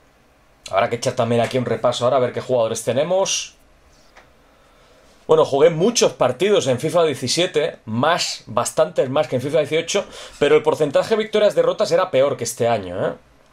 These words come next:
A ver, plantillas. Vamos a ver. Bueno, bueno, bueno, qué equipo, por favor, qué equipo, por favor.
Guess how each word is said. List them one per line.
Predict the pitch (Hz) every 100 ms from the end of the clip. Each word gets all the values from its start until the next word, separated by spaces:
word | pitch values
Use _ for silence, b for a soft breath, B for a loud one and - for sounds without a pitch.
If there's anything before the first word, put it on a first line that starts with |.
| _ _ _ _ _ _ _ _ _ _ _ _ _ _ _ -
A | 120
ver, | 101 87
plantillas. | - 127 127 135 196 196 202 208 196 - - - _ _ _ _ _ _ _ _ _ _ _ _ _ _ _ -
Vamos | 135 117 104
a |
ver. | 139 185 190 202 202 - _ _ _ _ _ _ _ - _ - _ _ _ _ _
Bueno, | 107 113 127 120
bueno, | 143 143 135
bueno, | 151 156 156
qué | 175
equipo, | 170 160 175 151
por | 135 127
favor, | 139 131 156 151 131
qué | - 202 220
equipo, | 185 208 233 233
por | 214
favor. | - 139 143 151 123